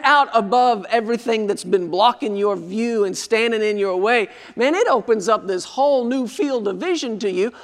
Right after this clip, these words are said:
Well, that's the way you and I need to be concerning our future. This is, should be one of those things that differentiate us from everybody else in the world. When,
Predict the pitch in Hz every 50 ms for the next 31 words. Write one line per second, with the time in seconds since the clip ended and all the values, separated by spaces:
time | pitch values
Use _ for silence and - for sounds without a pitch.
0 | - - - 320 359 359 - - 381 330 302 294 262 285 294 285 277 294 320 339
1 | 302 277 262 240 196 208 185 175 196 196 190 214 247 254 - - - - - -
2 | - _ _ - - 220 - - 262 262 - 277 277 277 254 247 233 - - 240
3 | 269 285 269 - - 311 349 381 370 - 233 180 - - - 190 196 _ _ _
4 | _ _ _ _ _ _ - 202 302 349 - - 330 - - - 349 311 262 233
5 | 320 302 294 277 294 294 294 285 247 269 269 262 262 - - 277 285 285 269 208
6 | 185 190 202 - 175 165 208 214 - - 277 240 247 294 311 - - - 220 220
7 | 220 202 196 - - 233 254 262 269 262 - - - - - _ _ _ _ _
8 | - - _ - - 214 208 202 - - 247 269 262 285 247 220 262 254 233 233
9 | 240 240 240 226 - 226 214 202 202 226 240 214 - - - _ _ _ _ _
10 | _ _ - - _ - 214 233 226